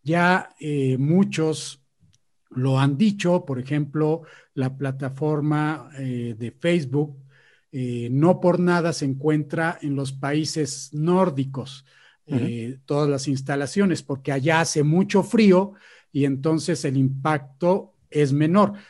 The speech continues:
Speaker 1: pero aún así sigue siendo un punto de preocupación. Entonces,
Speaker 2: Ujú.
Speaker 1: supongo que, pues, esto, eh, está muy relacionado entonces con lo,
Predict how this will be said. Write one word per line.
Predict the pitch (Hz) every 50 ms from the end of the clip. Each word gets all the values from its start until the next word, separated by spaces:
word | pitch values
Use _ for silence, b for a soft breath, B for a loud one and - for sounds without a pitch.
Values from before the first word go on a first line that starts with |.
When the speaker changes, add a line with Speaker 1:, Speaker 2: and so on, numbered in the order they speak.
| B B -
Speaker 1:
pero | - 151 151 156 156 156
aún | 165 165 156 160 170 180 180 190
así | 196 196 196 - 214 202 190 196 202 - _ _ _ _
sigue | - - - - 170 165 147 165 165
siendo | 151 - 156 156 156 156 156 151 170 175 -
un | - 139 147 151 151 151 151 170 - - _ -
punto | - 143 143 147 139 135 147 139 127
de | 127 120 117 113 110 107 101 101 101 101 _ -
preocupación. | - 135 123 123 - 123 - - 123 - - - 127 120 120 - _ B B B B B B B
Entonces, | B - 175 165 123 185 160
Speaker 2:
Ujú. | 160
Speaker 1:
supongo | 165 143 - - 170 170 165 180 180 -
que, | - 151 143 139 135
pues, | 135 135 135 127 135
esto, | 156 156 156 156 - - - 160 160 160 156 - - - -
eh, | 143 135 127 123 120 120 117 120 120 120 _ _ _ _ _ -
está | 127 123 - - - 151 147
muy | 143 147 156 165
relacionado | 160 175 175 151 147 139 135 135 143 135 139 147 156 156
entonces | 139 135 139 143 135 139 151 -
con | - - 131 127 123
lo, | 120 120 -